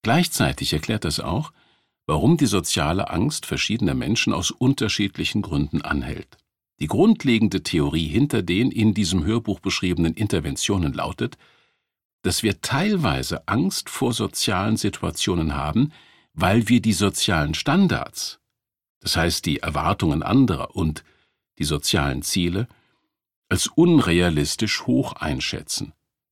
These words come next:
Wir wollen einen bestimmten Eindruck auf andere machen, bezweifeln jedoch dazu in der Lage zu sein. Das liegt teilweise daran, dass wir nicht imstande sind, klare Ziele zu definieren und passende Verhaltensstrategien zu wählen, um diese Ziele zu erreichen.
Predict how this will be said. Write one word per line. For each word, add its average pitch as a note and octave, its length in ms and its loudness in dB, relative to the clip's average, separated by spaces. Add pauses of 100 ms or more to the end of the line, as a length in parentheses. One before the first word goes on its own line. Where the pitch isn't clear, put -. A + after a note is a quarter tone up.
(140)
Wir - 140 -4
wollen E3 280 4
einen G2 180 2
bestimmten F#2+ 400 0
Eindruck C3+ 440 2
auf G#2+ 140 -2
andere A2+ 300 -2
machen, F#2 300 -2
bezweifeln G2 520 0
jedoch F#2+ 300 0
dazu D2+ 320 -4
in - 80 -6
der D2+ 120 -4
Lage - 320 -8
zu - 160 -8
sein. F#2+ 340 -10 (600)
Das E2 140 -2
liegt E3 200 2
teilweise C3 560 2
daran, A#2 440 0
dass G#2 180 -4
wir F2+ 80 2
nicht F2+ 200 0
imstande D#2+ 400 0
sind, D2+ 240 -2
klare C2 360 -6
Ziele G2 440 -2
zu - 160 -6
definieren C3 760 -2 (460)
und - 240 -4
passende D2+ 400 -2
Verhaltensstrategien G#2+ 1200 -2
zu G#2 220 -4
wählen, G2 300 0
um F#2+ 240 0
diese F2+ 300 0
Ziele F2+ 380 -2
zu - 160 -6
erreichen. - 500 -6